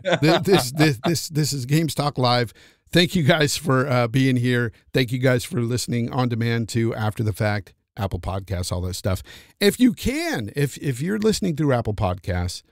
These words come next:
Speaker 2: uh, go and give me a rating on there. Hopefully a good one, because that would help, uh, you know, for people to find me in their algorithm and stuff. Um, also here on YouTube,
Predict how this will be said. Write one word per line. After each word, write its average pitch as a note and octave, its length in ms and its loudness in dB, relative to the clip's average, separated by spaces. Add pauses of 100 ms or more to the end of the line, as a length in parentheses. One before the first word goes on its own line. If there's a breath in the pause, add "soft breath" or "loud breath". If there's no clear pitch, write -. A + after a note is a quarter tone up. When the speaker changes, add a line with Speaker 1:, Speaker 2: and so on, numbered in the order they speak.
(220)
Speaker 2:
uh, F#2+ 380 -4
go A#2 380 0
and G2+ 300 -2
give B2+ 200 -2
me C3+ 120 2
a C3 80 0
rating B2+ 380 0
on F#2+ 160 -2
there. D#2+ 240 -8
Hopefully G3 360 -2
a F#3 60 2
good D#3+ 220 0
one, B2 200 0
because G2+ 280 -2
that A2+ 180 -2
would A#2+ 120 -4
help, G2+ 320 -2 (320)
uh, E2+ 260 -6 (260)
you A#2 100 0
know, D#2+ 220 -6 (320)
for G2+ 120 0
people A2+ 260 -4
to F2+ 80 -4
find G2 340 -2
me F#2 300 0
in G#2 160 0
their E2+ 340 -4
algorithm G#2 600 0
and F#2+ 120 -4
stuff. - 360 -10 (540 soft breath)
Um, G2+ 380 0
also A3 300 6
here C#3+ 160 4
on B2 120 2
YouTube, A2+ 440 -2